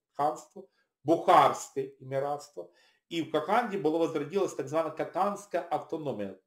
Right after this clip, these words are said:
Раньше было Коканде, ну, в Коканде, что правильно, было Коканское ханство. И по большому счёту, ну, опять же, если не эти большевики, ну, скорее всего, действительно, сейчас бы, наверное, ну, может, называли не Узбекистан, называли там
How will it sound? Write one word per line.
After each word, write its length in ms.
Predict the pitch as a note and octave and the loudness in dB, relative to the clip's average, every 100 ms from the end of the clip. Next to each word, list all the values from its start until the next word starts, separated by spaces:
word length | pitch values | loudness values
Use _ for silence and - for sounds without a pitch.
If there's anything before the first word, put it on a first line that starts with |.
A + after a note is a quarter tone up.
| - | -6
Раньше 320 | C#3 F3+ - | -4 -4 -4
было 180 | D3 C#3 | -6 -6
Коканде, 640 | C3+ C3+ E3+ D#3 D#3+ C#3+ - | -6 -6 -8 -6 -8 -8 -10
ну, 180 | B2 G#2 | -16 -16
в 80 | - | -14
Коканде, 340 | A#2+ F3 F3+ | -8 -6 -6
что 160 | C#3 C3 | -6 -6
правильно, 320 | B2 A2 G#2 | -6 -8 -10
было 340 | G2+ C#3+ C#3 | -6 -4 -4
Коканское 680 | - A#2+ D3+ D3+ - C#3 C3 | -6 -6 -4 -6 -8 -10 -8
ханство. 500 | - B2+ A#2+ - _ _ _ _ _ _ _ _ _ _ _ _ | -4 -4 -6 -16 _ _ _ _ _ _ _ _ _ _ _ _
И 300 | A#2 C#3+ D#3 - | -6 -4 -4 -6
по 100 | A#2 | -8
большому 500 | G#2+ A#2 - G#3+ D4 | -8 -8 -4 -4 -2
счёту, 520 | G3+ D#3+ F#3 - G3+ | -4 -2 -2 0 -2
ну, 480 | C3 C3+ D3+ C#3+ C3 _ _ _ _ _ _ _ _ _ F#2+ | -2 -8 -10 -12 -18 _ _ _ _ _ _ _ _ _ -20
опять 340 | - E3+ D3 | -6 0 2
же, 80 | G#2 | 0
если 200 | G2 - | -8 -12
не 140 | A2+ | -12
эти 220 | B2 A#2+ G#2+ | -12 -10 -14
большевики, 1040 | F2+ B2 A2+ - G#2 G2+ G#2+ D3 A3+ C4+ _ _ _ _ _ _ _ | -8 -8 -8 -10 -10 -12 -12 -14 -12 -12 _ _ _ _ _ _ _
ну, 140 | D#3+ | -8
скорее 480 | F#3 - F3 F3 G3+ | -6 8 10 12 12
всего, 520 | G3 - D#3+ F#3 F3+ B2+ | 10 4 6 8 4 -2
действительно, 560 | A#2+ C3 D3 G3+ C4 | -8 -6 -6 -4 -4
сейчас 280 | G#3 - C#3 | -2 4 4
бы, 140 | B2+ C3 | 2 -2
наверное, 460 | A#2+ C3+ C3+ A#2+ | 2 4 2 0
ну, 220 | A#2 B2 | -6 -8
может, 360 | C3 C3 B2+ A#2+ | -6 -4 -4 -6
называли 440 | B2 A#2+ C3+ B2+ | -6 4 6 6
не 120 | A#2+ B2+ | 0 -6
Узбекистан, 800 | A#2+ B2 A#2+ B2+ - C#3 F#3 D3+ | -6 -8 -8 -10 -2 2 2 0
называли 380 | G#2 G#2 G2+ | -4 -2 -2
там 120 | - | -6